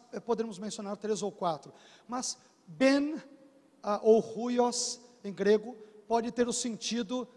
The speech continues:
de alguém que é destinado a algo,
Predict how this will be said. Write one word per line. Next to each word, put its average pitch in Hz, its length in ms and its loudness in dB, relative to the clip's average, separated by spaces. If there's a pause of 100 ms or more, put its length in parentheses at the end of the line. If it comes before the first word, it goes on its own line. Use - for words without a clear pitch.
(100)
de 190 160 -4
alguém 240 340 0
que - 120 -2
é 233 60 2
destinado 226 880 -2
a 220 100 2
algo, 156 540 2